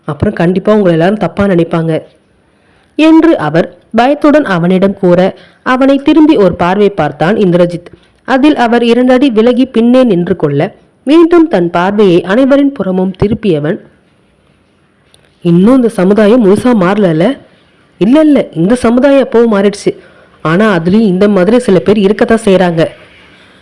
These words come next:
என்று அனாதியை தரக்குறைவாக பேசிய பெண்களின் புறம் கை நீட்டி கூறிய இந்திரஜித், "ஏன் ஒரு பொண்ணு ரெண்டாவதா கல்யாணம் பண்ணிட்டு சந்தோஷமா வாழக்கூடாதா? அவ வாழ்க்கையில எந்த ஒரு சுகதுக்கங்களையும் அனுபவிக்கவே கூடாதா?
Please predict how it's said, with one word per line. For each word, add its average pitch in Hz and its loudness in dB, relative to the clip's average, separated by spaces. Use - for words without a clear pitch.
என்று 330 2
அனாதியை 233 0
தரக்குறைவாக 285 0
பேசிய 196 0
பெண்களின் 262 0
புறம் 185 -2
கை 214 0
நீட்டி 254 -2
கூறிய 170 2
இந்திரஜித், 175 0
"ஏன் 214 0
ஒரு 175 0
பொண்ணு 214 0
ரெண்டாவதா 214 0
கல்யாணம் 208 0
பண்ணிட்டு 175 0
சந்தோஷமா 214 0
வாழக்கூடாதா? 165 -2
அவ 180 -2
வாழ்க்கையில 214 0
எந்த 202 2
ஒரு 233 2
சுகதுக்கங்களையும் 196 2
அனுபவிக்கவே 233 0
கூடாதா? 175 -4